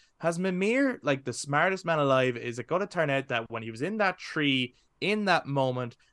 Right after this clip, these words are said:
when he said, 'Cut off my head and bring it to Freya,'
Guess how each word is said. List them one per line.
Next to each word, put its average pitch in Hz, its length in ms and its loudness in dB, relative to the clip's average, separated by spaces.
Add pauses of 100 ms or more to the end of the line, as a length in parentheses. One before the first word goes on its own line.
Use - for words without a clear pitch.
when 120 140 -6
he 120 60 -4
said, 123 360 -4
'Cut 202 300 4
off 233 200 6
my 160 220 2
head 120 440 0 (320)
and 123 220 -12
bring 135 260 0
it 131 120 -8
to 117 100 -10
Freya,' 101 500 -6